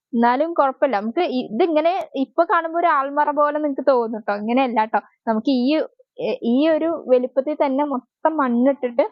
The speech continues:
ഇവിടുന്ന് മൊത്തം, മുറ്റം മൊത്തം മണ്ണിട്ട് സെറ്റപ്പ് ആക്കണം. ഇൻഷാ അള്ളാ അതൊക്കെ ചെയ്യണം. ഏ, അതിലൊക്കെ ചെയ്യണം. മണ്ണൊക്കെ ഇനി എടുക്കുന്ന സമയത്ത്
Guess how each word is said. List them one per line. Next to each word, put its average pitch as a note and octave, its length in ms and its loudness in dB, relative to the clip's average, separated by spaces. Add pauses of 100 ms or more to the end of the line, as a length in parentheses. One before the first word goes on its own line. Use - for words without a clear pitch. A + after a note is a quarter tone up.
(280)
ഇവിടുന്ന് B3 260 0
മൊത്തം, C#4+ 500 -2 (200)
മുറ്റം B3 360 0
മൊത്തം D4+ 300 -2
മണ്ണിട്ട് C4 380 0
സെറ്റപ്പ് B3 380 -2
ആക്കണം. A3+ 320 -2 (380)
ഇൻഷാ G#3+ 280 2
അള്ളാ A#3 180 0
അതൊക്കെ A3 240 -4
ചെയ്യണം. A3 540 0 (180)
ഏ, G#3 40 -4 (1600)
അതിലൊക്കെ A#3+ 260 0
ചെയ്യണം. C4 380 0
മണ്ണൊക്കെ G#3+ 360 -4
ഇനി B3 140 2
എടുക്കുന്ന A#3+ 420 -2
സമയത്ത് B3 340 -2